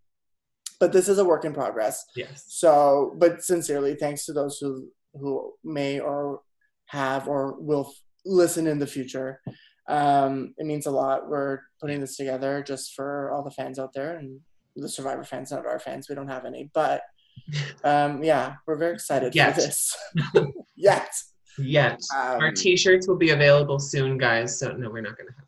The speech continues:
Speaker 2: t-shirts. So don't. <laughs>
Speaker 1: But today, season two.
Speaker 2: Yes. The Australian outback.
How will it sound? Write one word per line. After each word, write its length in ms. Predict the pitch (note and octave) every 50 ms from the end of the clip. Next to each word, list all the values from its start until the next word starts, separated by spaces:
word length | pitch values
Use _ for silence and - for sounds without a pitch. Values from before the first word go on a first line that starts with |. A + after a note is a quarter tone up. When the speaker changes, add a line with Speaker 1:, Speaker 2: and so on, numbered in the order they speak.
| _ -
Speaker 2:
t-shirts. 680 | - - - - - - - _ _ - - - - _
So 140 | - - - _
don't. 260 | - G#1 G1+ - - _
<laughs> 100 | - C#3
Speaker 1:
But 260 | C#3 E3+ D#3+ - - - - _ _ _ - _ _ - _ _ -
today, 840 | - F3 D#3+ E3 G3 A#3+ B3 F3 C3 B2 A#2 A#2 A#2+ A#2+ C3 - _ _ _ _ _ _ _ _ _ _ _ _ _ _ _ _ _ _ _ _ _
season 400 | - - - E3+ D3 - D3+ C#3+
two. 320 | C3+ - - - - - - _ _ _
Speaker 2:
Yes. 600 | - C#3 D3+ D3+ D3 D3+ - - - - - - _ _ _ _ _ _ _ _ C#3
The 120 | C#3 C3+
Australian 680 | B2+ B2+ B2+ - - - C#3+ C3+ C#3 C#3+ C#3+ D3 C#3 -
outback. 680 | - B2+ C3 - - - - - - - - _ -